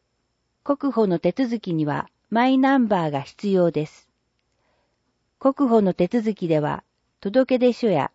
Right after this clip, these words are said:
申請書への世帯主と対象者両方のマイナンバー、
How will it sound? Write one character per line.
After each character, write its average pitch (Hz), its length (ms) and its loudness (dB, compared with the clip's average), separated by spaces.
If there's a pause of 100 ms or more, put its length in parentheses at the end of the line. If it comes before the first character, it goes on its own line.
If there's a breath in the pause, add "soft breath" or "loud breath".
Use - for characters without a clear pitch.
(160)
申 269 320 0
請 262 240 0
書 269 220 0
へ 202 100 4
の 151 180 0
世 220 240 -4
帯 262 220 2
主 196 320 -6
と - 260 -2 (240)
対 269 260 0
象 262 280 2
者 143 380 -4
両 262 300 4
方 247 280 2
の 220 280 2
マ 226 180 0
イ 269 100 2
ナ 262 200 2
ン 196 120 0
バ 139 400 -10
ー、 - 60 -20